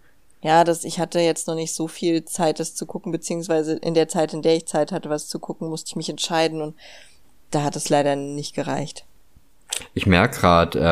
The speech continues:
Speaker 2: ne, ne Entschuldigung meinerseits, dass wir noch keinen Podcast aufgenommen hatten für, für diesen Samstag, ist wahrscheinlich hinfällig, wenn ich jetzt erzähle, dass ich die ganze Zeit auf Netflix war, oder?
Speaker 1: <laughs> Nee, ist okay, du bist, du bist entschuldigt.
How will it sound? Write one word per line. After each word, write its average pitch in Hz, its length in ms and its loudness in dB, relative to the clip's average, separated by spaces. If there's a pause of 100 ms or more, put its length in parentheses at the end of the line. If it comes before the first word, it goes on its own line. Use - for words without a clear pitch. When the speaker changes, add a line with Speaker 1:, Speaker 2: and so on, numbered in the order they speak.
(1080)
Speaker 2:
ne, 101 220 2
ne 101 140 6
Entschuldigung 107 680 8
meinerseits, 104 880 6
dass - 400 4
wir 95 460 10
noch 92 240 2
keinen 90 260 4
Podcast - 480 2
aufgenommen 101 580 6
hatten 104 240 4
für, 101 360 4
für - 180 0
diesen 98 320 2
Samstag, 98 500 4
ist 92 160 0
wahrscheinlich 98 420 6
hinfällig, 107 460 6
wenn 98 100 6
ich 92 80 4
jetzt 101 180 4
erzähle, 101 260 4
dass 95 140 6
ich - 80 -12
die - 20 -2
ganze 95 200 2
Zeit 95 120 4
auf 85 120 0
Netflix 104 440 0
war, 80 100 2
oder? 78 120 4
Speaker 1:
<laughs> 98 60 2 (2250)
Nee, 202 140 4
ist - 140 0
okay, 185 340 0
du - 160 -8
bist, - 280 -2
du 214 120 -2
bist 220 160 2
entschuldigt. 185 720 0